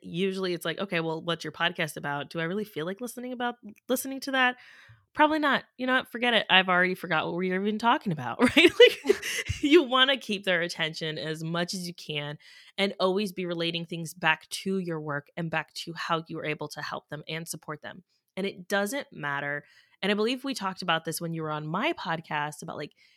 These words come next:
Speaker 1: giving as much information as you can. Don't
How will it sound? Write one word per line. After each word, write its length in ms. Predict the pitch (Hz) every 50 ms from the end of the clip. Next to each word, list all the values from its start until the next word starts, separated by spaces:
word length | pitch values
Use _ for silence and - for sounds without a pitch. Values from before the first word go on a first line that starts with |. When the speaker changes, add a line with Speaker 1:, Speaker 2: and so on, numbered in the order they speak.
| _ _ _ _ _ _ 175 160
Speaker 1:
giving 440 | 165 190 190 190 208 247 269 262 262
as 160 | 233 190 180
much 260 | 180 175 175 175 - -
information 680 | - 175 - 180 170 160 151 143 151 151 - 196 190
as 120 | 180 170 175
you 100 | 175 156
can. 580 | - - - - 147 147 147 165 202 254 294 - _ _ _ _ _ _ _ _
Don't 220 | - 202 220 226